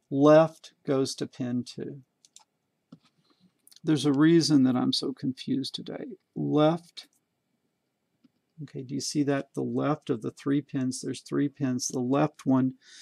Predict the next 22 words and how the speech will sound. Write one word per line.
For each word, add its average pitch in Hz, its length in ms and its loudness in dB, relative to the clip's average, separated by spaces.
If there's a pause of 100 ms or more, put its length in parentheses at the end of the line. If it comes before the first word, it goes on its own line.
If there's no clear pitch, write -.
(360)
goes 135 400 0
to 127 540 0 (180)
pin 127 380 -2
two. - 380 -2 (600)
What 175 140 6
I 170 80 8
got 156 280 4
off 151 300 2
on 131 220 2
is 127 240 -2
I 139 80 -2
like 147 320 2
to - 140 -4
use 143 460 4
a 131 160 2
red 143 360 4
wire, 131 560 0
which - 240 -2
is 135 180 -4
the 131 100 -6
center - 540 0
one, 123 440 0